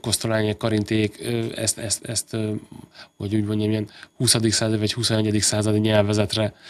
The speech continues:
ö, ö, magyarítják, de az első fordítások bizony Szász Károlyhoz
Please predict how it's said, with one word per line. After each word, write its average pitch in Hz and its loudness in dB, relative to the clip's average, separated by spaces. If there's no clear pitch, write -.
ö, 104 0
ö, 110 2
magyarítják, 113 4
de 113 2
az 107 8
első 143 6
fordítások 120 2
bizony 110 4
Szász 98 2
Károlyhoz 98 -2